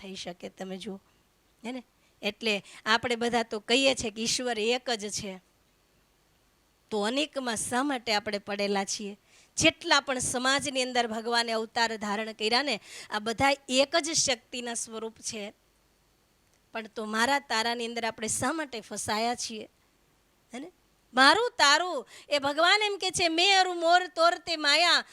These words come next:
મારું તારું છે ને એ જ સમાજની અંદર માયા છે. અને મારા તારાની અંદર જેટલા ફસાયા છે ને,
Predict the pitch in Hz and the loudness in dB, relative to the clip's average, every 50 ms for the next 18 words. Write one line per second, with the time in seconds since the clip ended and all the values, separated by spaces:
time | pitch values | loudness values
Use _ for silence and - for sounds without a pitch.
0 | - - _ 240 240 262 285 311 349 339 277 - 294 277 302 349 370 359 - 415 | -20 -20 _ -4 0 2 2 2 2 -2 -4 0 2 2 4 2 2 0 -2 0
1 | 392 381 359 302 311 349 392 381 427 403 - - 330 320 330 339 359 370 330 392 | 0 2 2 2 4 4 4 4 2 0 0 2 2 2 4 4 4 4 2 0
2 | 370 392 370 359 370 359 370 359 349 330 320 302 302 311 349 403 466 508 - - | 0 2 2 2 4 6 6 6 6 4 4 4 4 4 4 2 2 0 0 0
3 | 403 370 320 254 214 - - - - - 247 240 262 254 240 233 240 240 254 302 | 2 2 2 0 -2 -6 -14 -20 -12 -10 -8 -4 -4 -4 -2 0 0 2 2 2
4 | 302 302 - - 262 247 247 269 277 277 277 269 262 254 226 208 - 277 269 - | 0 -2 -2 0 2 2 2 2 0 -4 -4 -4 -4 -6 -4 -4 -4 -4 -6 -6
5 | - 359 349 320 294 - - 277 - - 269 254 277 285 302 320 - 415 403 381 | -2 0 2 2 2 0 -4 -4 0 2 4 6 6 6 4 4 2 0 2 4
6 | 330 254 | 4 2